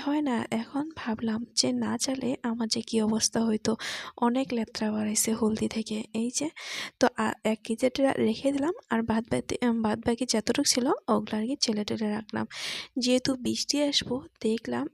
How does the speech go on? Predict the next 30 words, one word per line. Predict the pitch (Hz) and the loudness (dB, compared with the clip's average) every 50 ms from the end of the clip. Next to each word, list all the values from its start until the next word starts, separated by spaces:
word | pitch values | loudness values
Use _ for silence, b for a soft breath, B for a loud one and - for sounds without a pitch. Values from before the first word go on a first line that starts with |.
| - 226 | -4 -6
এখন | 220 - - 226 226 - | -4 -4 -4 -4 -4 -4
তো | 233 - | -6 -4
কাজ | 214 208 214 220 - - | -4 -4 -4 -4 -4 -2
বাজগুলো | 220 220 - - 254 277 - - 262 | -2 -2 -2 -2 -4 -4 -2 0 2
আরও | 262 269 277 269 - | 2 4 2 2 0
তাড়াতাড়ি | 254 233 233 - 226 233 226 - | -2 -4 -2 -4 -4 -4 -2 -2
করতে, | 233 226 - _ - - - - | -2 -2 -2 _ -8 -8 -2 2
করে | - 220 214 214 220 | 2 4 4 2 0
নিচ্ছে | 220 220 - - - 240 233 | -2 -2 0 -2 -2 -2 -4
আর | 226 - | -6 -8
কি। | 233 B B B B B B B B _ - | -8 B B B B B B B B _ -4
যেই | 247 226 220 220 - | -2 0 -2 -2 -2
কাম | 247 247 254 254 240 | -4 -4 -4 -2 -2
বিকেলে | 226 220 - - 254 285 294 - - | -2 0 0 0 2 2 2 2 2
করি | 254 254 277 349 392 - - - | 2 2 2 0 -2 0 0 2
ওই | 220 226 - | 2 2 2
কাম | 240 226 226 233 226 | 0 -2 -2 0 0
দুপুরে | 220 220 - - 214 214 220 220 - | 0 0 2 2 4 4 4 4 2
করে | 220 220 220 220 226 | 0 0 0 0 0
নিচ্ছি। | 226 - - - 247 240 247 - - 233 | -2 0 0 0 0 0 -2 -4 -2 -2
রান্না | 208 214 220 220 233 B B 285 277 B B - | 0 0 0 -2 -2 B B -6 -6 B B 0
ওইদিকে | 214 214 226 226 226 - 226 | 0 2 2 0 0 0 2
তরকারিটা | 208 214 220 - 214 233 - 269 262 - | 2 2 2 0 -2 0 0 -2 0 4
হইতে | 240 240 262 - 285 285 | 4 4 4 4 2 0
থাক, | 277 277 - - | 0 -2 -2 0
ভাবলাম | 247 220 226 233 247 277 330 311 - | 0 0 2 0 0 -2 0 0 0
জালটা | 220 202 214 214 - 233 226 - | 0 0 0 -2 -2 -4 -4 -2
কমাই | 220 220 247 262 285 - | -2 -2 0 -2 -2 -2
দিয়েছি, | 294 285 277 277 - - - 349 403 B B B B B B B 226 | 0 -2 0 0 -2 -2 -2 -2 -4 B B B B B B B 0
এদিকে | 220 220 214 220 | 0 2 2 0